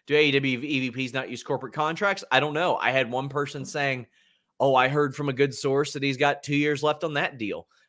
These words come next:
I would, I would ask, and I would just be told, uh, "Free agent working without a contract." I, again, I, I ain't a dummy. I don't think it's a surprise or, or a, a coincidence that I learned this information,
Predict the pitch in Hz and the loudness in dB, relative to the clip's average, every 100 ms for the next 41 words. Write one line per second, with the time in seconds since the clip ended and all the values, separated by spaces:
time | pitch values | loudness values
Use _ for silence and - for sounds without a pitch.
0 | - 127 156 147 139 160 160 117 123 156 | 2 4 4 4 4 4 2 6 6 6
1 | 185 160 131 120 120 123 120 123 117 110 | 2 -2 -2 -2 -4 -8 -6 -2 0 0
2 | 101 - _ _ - 101 101 98 92 _ | -4 -12 _ _ -4 0 2 0 -4 _
3 | _ _ _ _ _ - 156 151 143 143 | _ _ _ _ _ 0 2 4 4 4
4 | 143 123 127 127 120 117 113 104 120 110 | 0 -2 -4 -4 -2 2 2 0 -4 -4
5 | 110 131 110 101 _ _ - 247 185 156 | -4 -4 -4 -4 _ _ 4 6 6 4
6 | 156 135 120 - 185 180 156 175 165 139 | 2 0 0 4 6 6 6 6 6 4
7 | 127 143 151 170 175 _ - 160 175 151 | 6 6 6 -2 -4 _ 0 2 4 2
8 | 156 135 131 135 135 147 139 139 147 123 | 0 0 -6 -10 -2 0 2 2 0 0
9 | 117 110 123 120 117 107 101 98 _ _ | 0 0 0 2 2 2 0 -4 _ _
10 | 123 - 120 131 135 139 139 127 117 117 | -10 -6 0 0 -2 -8 -4 2 2 2
11 | 117 113 117 117 107 117 143 165 | -2 -4 -8 -8 -6 -4 -4 -6